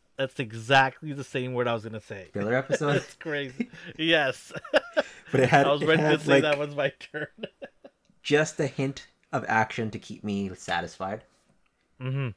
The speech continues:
Speaker 1: mm-hmm, yeah. I agree with you.
Speaker 2: Uh, the premise this time is they, basically,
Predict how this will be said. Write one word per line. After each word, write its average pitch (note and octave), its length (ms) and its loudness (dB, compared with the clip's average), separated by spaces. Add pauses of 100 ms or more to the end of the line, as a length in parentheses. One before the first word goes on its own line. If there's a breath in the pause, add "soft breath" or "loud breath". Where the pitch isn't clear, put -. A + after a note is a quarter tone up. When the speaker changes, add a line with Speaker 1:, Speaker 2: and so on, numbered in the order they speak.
(100)
Speaker 1:
mm-hmm, A#2+ 220 -8 (140)
yeah. G#2+ 220 -4 (840)
I A#2 100 -2
agree A2 280 -8
with G2+ 160 -14
you. G2+ 140 -16 (480)
Speaker 2:
Uh, G2+ 260 0
the G2+ 160 -4
premise A#2+ 500 -2
this G#2 260 -6
time G#2+ 600 -2
is F2+ 360 -6
they, F#2 600 -2 (540)
basically, A#2 480 -2